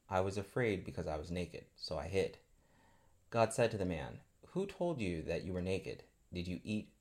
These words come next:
fruit from that tree?" "I commanded you not to eat fruit from that tree." The man said, "You gave this woman to me. She gave me fruit from the tree, so I ate it."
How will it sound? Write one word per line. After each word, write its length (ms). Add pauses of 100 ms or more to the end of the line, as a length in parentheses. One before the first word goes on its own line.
(120)
fruit 320
from 160
that 200
tree?" 300 (880)
"I 60
commanded 400
you 100
not 200
to 100
eat 180
fruit 320
from 160
that 180
tree." 360 (960)
The 100
man 240
said, 380 (160)
"You 160
gave 280
this 200
woman 240
to 120
me. 380
She 240
gave 300
me 180
fruit 420
from 280
the 80
tree, 480
so 260
I 180
ate 180
it." 180